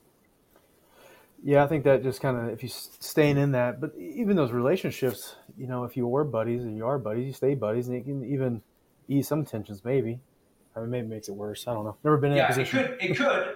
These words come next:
Speaker 2: um, you know, es-, especially if you know each other well. But I found, you know, I was talking to one of my clients yesterday, and, you know, he's a, he's like a, a general superintendent. He's leading some superintendents in the field, and one of the guys is,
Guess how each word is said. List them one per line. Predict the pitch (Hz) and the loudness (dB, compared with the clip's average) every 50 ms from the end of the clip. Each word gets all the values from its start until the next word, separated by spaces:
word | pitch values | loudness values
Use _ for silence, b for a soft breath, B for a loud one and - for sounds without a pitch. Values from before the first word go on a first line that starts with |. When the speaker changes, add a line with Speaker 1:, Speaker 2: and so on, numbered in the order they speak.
| - - | -4 -2
Speaker 2:
um, | 160 165 165 - - - | 0 0 0 -2 -6 -6
you | 208 | -2
know, | 202 180 170 180 | -2 0 0 0
es-, | 180 - | 0 -2
especially | - - - - - 233 226 - 220 | -2 -4 -6 -2 -2 0 0 0 0
if | - | -2
you | 190 185 | -2 -2
know | 180 180 185 185 | 0 0 2 2
each | 190 185 185 | 2 2 2
other | 185 170 170 165 147 | 0 0 0 0 2
well. | 147 143 139 147 147 - B B B B | 2 2 2 2 0 -2 B B B B
But | B 185 | B 2
I | 220 220 247 | 2 2 2
found, | - 247 - - 185 180 | 2 2 4 4 2 2
you | 175 | 0
know, | 175 170 | 0 0
I | 170 175 | 0 0
was | 170 - - - - | -2 -4 -10 -10 -4
talking | - 165 - - 175 | -2 -2 -2 -2 -4
to | |
one | 180 180 | -6 -4
of | 170 175 | -4 -2
my | 170 170 | -2 -2
clients | 175 175 175 175 - - 170 | -2 -2 -2 -2 -2 -2 -2
yesterday, | 170 190 - - - - - 120 123 | -2 -2 -2 -2 -2 -2 -2 -2 -2
and, | 123 131 135 - - | -2 -4 -4 -6 -8
you | - 147 | -8 -4
know, | 143 143 135 | -2 0 0
he's | 147 - - 165 | 0 0 0 0
a, | 156 139 135 - - B B B B B B B B B | 0 0 0 -2 -2 B B B B B B B B B
he's | 156 170 - - | -2 -2 0 2
like | 165 151 - | 2 2 2
a, | 151 139 131 - - | 2 0 -2 -2 -2
a | 139 | -2
general | 135 156 156 165 165 160 | 0 0 0 0 0 -2
superintendent. | 160 - 170 170 165 160 151 135 - 156 160 160 180 185 - | -2 0 -2 -2 -2 -2 -6 -4 -2 -2 -2 -2 -2 -4 -4
He's | - 156 143 135 | -6 -6 -6 -6
leading | 147 156 170 165 165 156 151 143 - | -4 -4 -2 -2 -2 -2 -4 -6 -8
some | - - 156 143 | -8 -8 -6 -4
superintendents | - 165 170 170 165 156 143 139 156 156 156 165 170 160 - 160 | -2 -2 -2 -2 -2 -4 -2 0 0 0 0 -2 -4 -6 -6 -6
in | 156 | -6
the | 147 139 | -8 -8
field, | 135 160 165 180 196 196 170 | -4 0 0 2 2 0 0
and | 143 143 143 139 | -2 -6 -6 -6
one | 139 147 - | -4 -4 -4
of | - | -4
the | 170 | -2
guys | - 156 151 165 170 165 - | 0 2 2 2 2 0 -2
is, | 165 151 143 147 - | -6 -8 -12 -14 -18